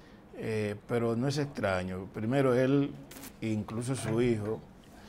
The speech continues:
que estuvo en una misión de supuestos ref-, refugiados, esa gente se convirtió, y en momentos claves, y que siguen, eh, vigentes, en un,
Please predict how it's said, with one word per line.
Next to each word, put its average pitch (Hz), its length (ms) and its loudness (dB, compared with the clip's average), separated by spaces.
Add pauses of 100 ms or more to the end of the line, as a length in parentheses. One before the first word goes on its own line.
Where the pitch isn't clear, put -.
(300)
que 104 80 -4
estuvo 110 260 -4
en 113 60 2
una 117 120 2
misión 117 480 2
de 101 200 -2
supuestos 113 480 -4
ref-, 107 340 -4
refugiados, 101 840 -2 (460)
esa 131 160 2
gente 139 200 4
se 123 180 0
convirtió, 107 920 0 (420)
y 113 40 0
en 110 100 2
momentos 120 500 0
claves, 101 760 0 (300)
y 110 160 0 (140)
que 104 120 -4
siguen, 113 440 -4 (260)
eh, 107 220 -4
vigentes, 107 680 -4 (680)
en 113 240 2
un, 135 640 0